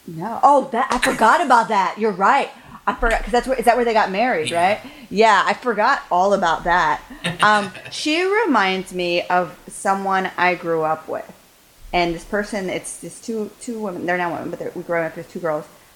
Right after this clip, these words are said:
Speaker 1: Um, and they were fraternal twins. And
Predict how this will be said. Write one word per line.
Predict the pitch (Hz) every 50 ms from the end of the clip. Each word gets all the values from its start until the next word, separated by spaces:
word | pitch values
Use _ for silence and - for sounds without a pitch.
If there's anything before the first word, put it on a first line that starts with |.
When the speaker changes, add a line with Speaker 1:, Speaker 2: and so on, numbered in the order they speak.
| _ _
Speaker 1:
Um, | - 165 160 160 156 151 143 139 - - - -
and | 175 175 165 160 156 147 - -
they | - 180 170
were | 156 156 156
fraternal | 160 - 180 165 - 202 185 185 175 175
twins. | - - - 156 147 - - 147 - - - _ _ _ _ _ _ _ _ -
And | 170 175 170 165 160 160 156